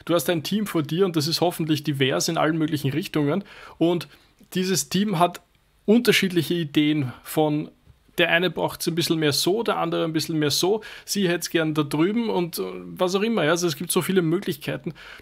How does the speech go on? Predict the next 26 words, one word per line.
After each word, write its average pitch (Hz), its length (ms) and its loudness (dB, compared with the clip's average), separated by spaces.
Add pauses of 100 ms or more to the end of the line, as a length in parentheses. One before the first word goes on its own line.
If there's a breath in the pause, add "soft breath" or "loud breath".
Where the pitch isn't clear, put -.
(160)
und 170 240 -2 (120)
sich 185 200 -2
die, 240 200 -6
auf 165 120 -2
diesen 202 280 0
Perspektivenwechsel 165 920 0
einzulassen 151 920 -2 (300 loud breath)
und 143 260 -4
das 180 560 0
in 175 180 -2
seine 165 280 0
tägliche 175 420 -2
Arbeit 160 280 0
zu - 120 -4
übernehmen, 156 720 0 (1080)
da 190 320 4
ist, - 440 -4
ist 165 240 -2
Wachstumspotenzial 139 1080 -2 (360 soft breath)
drinnen. 120 460 -2 (440 loud breath)
Ja? - 180 0 (180 loud breath)
Sich 151 180 -2
einmal 170 200 4
reinzudenken, 170 680 -2
ja, 170 140 2
okay, 180 300 0